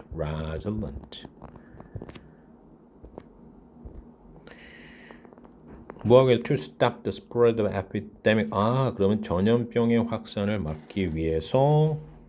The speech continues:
그럼 도시의 재계획과 재건축으로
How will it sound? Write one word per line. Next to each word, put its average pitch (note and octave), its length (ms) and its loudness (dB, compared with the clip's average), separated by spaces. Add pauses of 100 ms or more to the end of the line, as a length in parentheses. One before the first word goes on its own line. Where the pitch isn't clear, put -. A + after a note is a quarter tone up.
(180)
그럼 E2+ 280 -8
도시의 A#2+ 1200 0
재계획과 F2+ 1300 0
재건축으로 E2 1120 -6